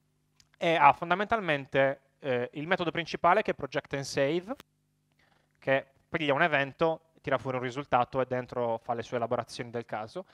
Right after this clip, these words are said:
e un paio di hook interessanti. Quindi ha un get event types, che mi dà gli array dei tipi di eventi a cui questo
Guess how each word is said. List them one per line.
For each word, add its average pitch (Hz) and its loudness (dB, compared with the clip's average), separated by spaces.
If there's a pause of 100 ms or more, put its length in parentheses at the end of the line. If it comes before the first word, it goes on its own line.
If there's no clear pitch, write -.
(300)
e 214 0
un 233 2
paio 170 6
di 175 -2
hook 151 0
interessanti. 127 -2
Quindi 165 0
ha 131 6
un 131 -8
get 185 2
event 170 -2
types, 202 0 (440)
che 147 -6
mi 156 -4
dà 151 8
gli 139 6
array 185 6
dei 139 -2
tipi 175 -8
di 147 2
eventi 160 0
a 151 4
cui 139 -2
questo 131 2